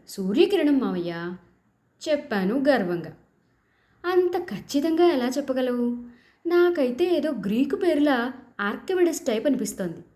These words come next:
అన్నాను. "నీ సైంటిస్ట్ బుద్ధి పోనిచ్చుకున్నావు కావు. ఎలా చెప్పడం ఏమిటి? స్తోత్రాలు చదువుతున్నప్పుడు ఎన్నిసార్లు వస్తుంది?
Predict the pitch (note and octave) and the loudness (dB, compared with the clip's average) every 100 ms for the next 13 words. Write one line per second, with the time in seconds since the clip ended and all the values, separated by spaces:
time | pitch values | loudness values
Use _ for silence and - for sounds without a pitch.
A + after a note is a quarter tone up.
0 | _ _ _ _ C4 A3+ F3 D3+ D3+ _ | _ _ _ _ -6 -4 -4 -6 -14 _
1 | _ _ _ _ _ _ _ _ F3+ F3+ | _ _ _ _ _ _ _ _ -4 -2
2 | F3 F#3 F#3 G#3+ C#4+ C#4 C4+ G#3+ G3 A#3 | -2 -2 0 0 0 0 0 0 0 0
3 | A3+ A#3+ - A3 G#3 A3 G3 F3 - - | 0 0 -2 -2 0 0 -2 -4 -6 -20
4 | _ _ _ _ _ G#3+ G#3 A3 A3 B3 | _ _ _ _ _ -4 0 0 0 -2
5 | A#3+ A#3 A3+ B3 F3+ - - _ _ - | 0 0 0 -2 -2 -6 -18 _ _ -8
6 | A3 A3 C#4 D4 C#4+ B3+ A#3+ B3+ A#3+ A3+ | -2 -2 2 2 4 2 0 -2 -4 -2
7 | A#3+ B3+ A#3 A3 G#3 G3 G#3+ A#3+ B3+ A#3+ | -2 0 0 -2 -2 -4 -2 -4 0 0
8 | A#3 | 0